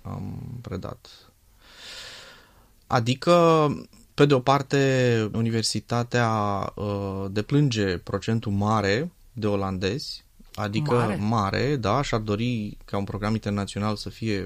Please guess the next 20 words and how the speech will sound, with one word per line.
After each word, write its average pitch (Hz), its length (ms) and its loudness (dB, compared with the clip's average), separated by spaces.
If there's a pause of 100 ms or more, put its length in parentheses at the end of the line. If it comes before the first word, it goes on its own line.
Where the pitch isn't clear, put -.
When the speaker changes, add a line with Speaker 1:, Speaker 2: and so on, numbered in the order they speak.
Speaker 1:
foarte, 120 320 4
foarte 110 280 -2
internațional. 98 800 -4 (800)
Deci - 300 -2
am 107 140 0
auzit 107 380 -2 (200)
discursul 104 460 -6
ăsta. - 420 -6
Pe 135 140 -4
de 127 120 -4
altă 123 280 -2
parte, 147 680 -2 (100)
e 127 80 -2
normal, 151 400 -2
suntem 110 240 -4
în 107 140 -2
Olanda 131 360 -4
și 131 400 -6
studenții 120 600 -6
olandezi 101 600 -2